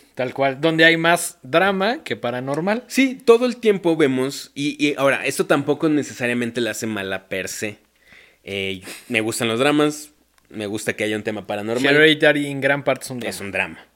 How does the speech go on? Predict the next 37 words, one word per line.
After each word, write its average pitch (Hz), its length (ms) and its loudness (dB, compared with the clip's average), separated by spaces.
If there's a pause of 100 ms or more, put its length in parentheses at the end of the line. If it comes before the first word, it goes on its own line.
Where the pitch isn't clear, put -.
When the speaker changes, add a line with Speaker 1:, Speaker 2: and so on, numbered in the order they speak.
(480)
Speaker 2:
exactamente. 82 760 -12 (220)
Si - 140 -8
le 98 100 -4
quitas 127 300 -6
todo 147 160 6
lo 117 160 2
paranormal, 117 500 -2
es 113 120 -4
un 120 80 -4
Speaker 1:
Es 113 40 -4
un 117 40 2
Speaker 2:
dramón. 101 160 2
Speaker 1:
drama 131 140 0
de 127 60 -2
familia, 110 420 -8 (120)
tal 95 160 -14
cual. - 200 -20 (260)
Speaker 2:
Esta 107 240 -6
también, 143 340 2
le 110 80 -2
quitas 123 320 -2
el, 120 100 -6 (320)
el 107 500 -4
drama, 127 440 2
digo, 113 160 0
le 107 80 -2
quitas 123 180 -2
lo 123 140 -2
paranormal, 131 540 0 (180)
que 131 80 0
además, 165 380 0 (420)
eh, - 120 -14 (240)
quizá 160 440 2
aquí 165 260 -4
como 147 300 -2
el 117 120 0
mayor 117 600 -2